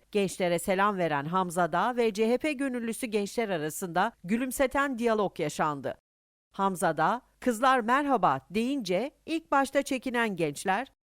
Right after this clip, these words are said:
Dağ'ın "Bir şey olmaz, merak etmeyin, kimse size kızamaz." sözü üzerine gülüşerek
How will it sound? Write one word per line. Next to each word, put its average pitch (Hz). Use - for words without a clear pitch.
Dağ'ın 202
"Bir 220
şey 285
olmaz, 262
merak 214
etmeyin, 202
kimse 311
size 277
kızamaz." 226
sözü 220
üzerine 165
gülüşerek 214